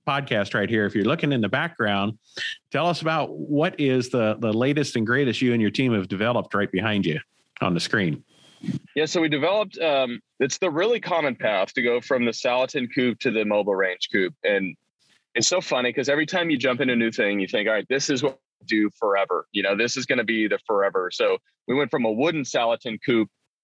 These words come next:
Speaker 2: that we pulled by hand to an actual, uh, metal framed,
Speaker 1: Mm-hmm.
Speaker 2: um, a metal framed Salatin coop, and we put a push bar on it so we could come up with a Kubota and just push it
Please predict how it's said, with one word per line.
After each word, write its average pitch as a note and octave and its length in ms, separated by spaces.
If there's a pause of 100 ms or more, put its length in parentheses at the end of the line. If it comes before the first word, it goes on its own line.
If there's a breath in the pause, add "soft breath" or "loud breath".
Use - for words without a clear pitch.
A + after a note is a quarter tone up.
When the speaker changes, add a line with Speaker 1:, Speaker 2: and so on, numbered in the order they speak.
(140)
Speaker 2:
that G#2 100
we A2 100
pulled B2+ 240
by G2 160
hand A#2 420
to A#2+ 160
an G#2+ 60
actual, G#2+ 480
uh, F#2+ 240
metal B2 340
framed, A2 460 (360)
Speaker 1:
Mm-hmm. F#2 220
Speaker 2:
um, F#2 460 (220)
a A2+ 60
metal A#2+ 300
framed A2+ 420
Salatin G#2 500
coop, A2+ 280 (180)
and A#2+ 80
we A2 80
put A#2+ 180
a G#2 140
push E3 300
bar A2+ 180
on A2 160
it G2+ 100
so A#2+ 100
we G#2+ 60
could A2 160
come B2 160
up A#2+ 120
with G#2+ 80
a - 40
Kubota A#2 380
and G2 100
just G2 220 (160)
push C#3 220
it - 100